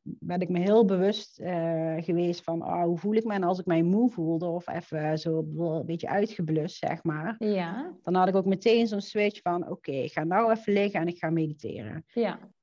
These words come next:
Speaker 1: Eh, en dan mediteren klinkt dan misschien meteen weer alsof je in een lotushouding, zeg maar, moet gaan zitten. Maar dan ging ik gewoon op de bank zitten en mijn
Speaker 2: Ja.
Speaker 1: ogen dicht. En dan gebeurde er eigenlijk altijd wel meteen iets. Of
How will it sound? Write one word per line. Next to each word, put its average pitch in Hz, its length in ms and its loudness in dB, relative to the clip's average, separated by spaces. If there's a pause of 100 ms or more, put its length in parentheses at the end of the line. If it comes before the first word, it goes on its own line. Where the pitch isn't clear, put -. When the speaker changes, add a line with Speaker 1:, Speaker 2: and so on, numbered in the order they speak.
(220)
Speaker 1:
Eh, 160 200 0
en 165 120 4
dan 170 320 2
mediteren 175 560 2
klinkt 180 240 0
dan 170 140 2
misschien 175 340 -2
meteen 170 320 0
weer 165 340 -2 (120)
alsof 170 280 -8
je 175 60 -4
in 160 140 0
een 160 140 2
lotushouding, 175 680 -2
zeg 180 220 -4
maar, 170 280 -2
moet 185 160 -4
gaan 185 140 -4
zitten. 208 300 0
Maar 185 120 4
dan 180 120 2
ging 208 160 0
ik 202 100 -4
gewoon 220 240 4
op 208 80 -6
de 190 60 -8
bank 202 240 2
zitten 196 340 -2
en 180 160 4
mijn 185 160 0
Speaker 2:
Ja. - 60 2
Speaker 1:
ogen 202 180 -2
dicht. 196 260 -2
En 185 80 -4
dan 185 260 0 (320)
gebeurde 220 400 2
er 208 100 0
eigenlijk 190 320 4
altijd 220 460 2
wel 160 220 2
meteen 196 560 -2 (100)
iets. - 420 -6
Of - 360 -10